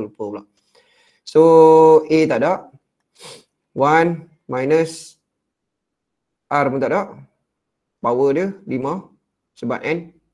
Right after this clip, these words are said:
Hmm, apa dah? One minus R equals to forty-four, betul?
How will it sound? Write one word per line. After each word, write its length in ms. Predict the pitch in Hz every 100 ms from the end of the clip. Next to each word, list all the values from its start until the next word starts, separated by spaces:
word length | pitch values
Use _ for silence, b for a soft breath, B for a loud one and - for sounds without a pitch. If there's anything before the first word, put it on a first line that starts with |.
| _ b b _ _ _ _ _ _ _ -
Hmm, 960 | 127 131 135 135 135 135 135 135 135 104
apa 120 | 151
dah? 100 | 233 233 _ _ _
One 240 | 135 156
minus 240 | 135 147 -
R 240 | 180 220 _ _ 131
equals 240 | 147 156
to 240 | 233 226 -
forty-four, 340 | 143 175 156 123
betul? 180 | 196